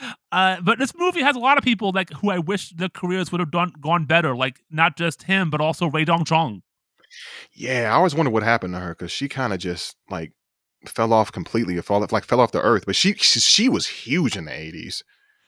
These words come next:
Speaker 2: And,
Speaker 1: Yeah,
Speaker 2: like
Speaker 1: she had a lot of big movies back to back to back that weren't, like, big hits, but she was in them. And, like,
Speaker 2: Mm-hmm.
Speaker 1: she was in, uh, Beat Street, which is a kind of big, or, well, she was in Quest of Fire. Quest of Fire is a caveman movie.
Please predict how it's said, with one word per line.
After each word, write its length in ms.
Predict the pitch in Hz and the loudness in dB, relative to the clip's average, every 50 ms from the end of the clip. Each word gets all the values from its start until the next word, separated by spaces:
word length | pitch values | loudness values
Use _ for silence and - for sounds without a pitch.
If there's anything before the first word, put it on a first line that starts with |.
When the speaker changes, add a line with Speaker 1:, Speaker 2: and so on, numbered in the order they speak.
| _ _ _ _ | _ _ _ _
Speaker 2:
And, 220 | - - 170 - 165 | -12 -10 -8 -4 -2
Speaker 1:
Yeah, 220 | - 262 269 269 | 0 2 2 2
Speaker 2:
like 100 | - 165 | 0 -2
Speaker 1:
she 220 | - - - 262 226 | -4 -2 0 0 2
had 160 | 262 311 330 | 2 0 0
a 40 | 311 | -2
lot 280 | 277 285 285 302 320 | 0 2 2 2 2
of 100 | 311 240 | 0 -4
big 220 | - 269 285 233 208 | -2 -2 0 0 0
movies 260 | 208 226 226 240 196 | 0 0 0 -2 -2
back 240 | - 220 208 214 - | 2 2 2 2 0
to 80 | 196 | -2
back 220 | 175 226 214 - - | -2 -2 -2 -2 -4
to 60 | 170 | -4
back 280 | 156 202 220 208 - - - | -2 2 2 2 0 0 -2
that 220 | 175 170 160 156 | -2 -2 -2 0
weren't, 280 | 170 185 202 233 214 196 | 2 2 2 2 2 2
like, 260 | 208 190 170 - - _ - 139 | 0 0 0 -2 -8 _ -6 -2
big 300 | 170 165 170 165 151 - | 0 2 2 0 -2 -6
hits, 360 | 139 - 147 147 165 190 - | -8 -4 -2 -2 -2 -2 -4
but 200 | - - 156 - - - | -6 -6 -6 -6 -8 -10
she 220 | - - - 185 175 | -10 -6 -2 0 2
was 160 | 151 139 127 | 2 4 2
in 120 | 135 135 131 | 2 2 2
them. 320 | 123 131 151 160 170 185 - - | 2 0 0 0 -4 -6 -2 0
And, 140 | 156 156 | 2 2
like, 220 | 156 160 165 - _ | 4 2 2 0 _
Speaker 2:
Mm-hmm. 360 | 113 110 101 92 104 104 104 107 - _ _ _ _ | -6 -6 -4 -4 -4 -6 -6 -8 -12 _ _ _ _
Speaker 1:
she 220 | - - - 180 | -4 0 2 4
was 220 | 170 180 170 147 | 4 4 4 4
in, 520 | 170 156 147 151 165 165 165 165 160 151 151 139 - - - 151 | 2 0 0 2 4 4 6 4 4 2 -2 -6 -8 -12 -6 -2
uh, 240 | 143 147 143 135 127 117 107 - | 0 0 2 0 -2 -4 -2 -2
Beat 240 | 175 185 190 - | -2 -2 -2 -4
Street, 380 | - - - 175 160 160 175 175 - | -8 -6 -2 0 0 0 -2 -4 -8
which 120 | 151 - | -8 -6
is 80 | 170 139 | -6 -6
a 60 | 151 | -4
kind 160 | - 170 156 | -2 0 0
of 140 | 151 151 120 | 0 0 0
big, 200 | - 160 160 151 - - | 0 0 0 0 -2 -6
or, 120 | 151 156 - | -10 -6 0
well, 100 | - 175 | 2 2
she 80 | - 269 | 4 4
was 80 | 233 | 2
in 60 | 233 196 | 2 0
Quest 280 | - - 220 233 - - | 2 2 2 2 4 0
of 80 | 185 | 0
Fire. 340 | - - 160 151 139 120 113 | 4 4 4 6 4 4 0
Quest 220 | - - - - | -2 -4 -6 -6
of 80 | - - | -6 -6
Fire 240 | - 185 175 180 175 | -2 0 0 0 0
is 80 | 143 | -2
a 60 | 139 131 | -4 -6
caveman 580 | - - 151 147 143 143 - 147 127 117 110 | -8 -6 -6 -4 -4 -4 -6 -6 -6 -6 -6
movie. 320 | 104 101 95 98 - - | -8 -12 -14 -14 -18 -20